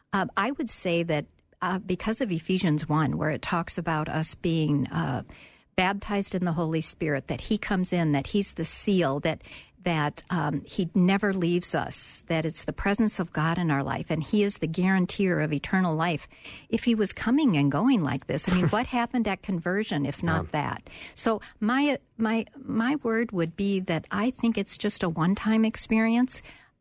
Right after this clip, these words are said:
Speaker 1: but certainly the church has been somewhat divided over it over the
Speaker 2: Mm-hmm.
Speaker 1: centuries.
Speaker 2: It has a, been a division. Um, it, we're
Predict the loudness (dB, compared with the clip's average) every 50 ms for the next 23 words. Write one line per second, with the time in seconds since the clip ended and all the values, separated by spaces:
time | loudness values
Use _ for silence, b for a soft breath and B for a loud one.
0 | -4 0 0 0 0 -2 -2 -2 0 0 0 2 2 2 2 4 4 2 2 0
1 | 0 -2 -4 -4 -2 -2 -2 0 -2 0 0 -2 -2 -2 -2 -2 -2 0 0 0
2 | 0 0 2 2 2 2 0 0 -2 -2 -2 0 0 0 0 0 -2 -2 -4 -4
3 | -4 -4 -4 0 0 2 2 4 4 4 2 2 0 0 -2 -4 -4 -4 -4 -2
4 | -2 0 0 0 -2 -4 -4 -4 -8 -16 -20 _ _ _ -2 -2 -2 -2 -4 -4
5 | -2 0 0 0 0 -2 -2 -4 -6 -10 _ _ b b b b b b b b
6 | _ 0 0 2 2 0 -2 -4 -10 _ _ _ -10 -8 -2 0 2 2 2 0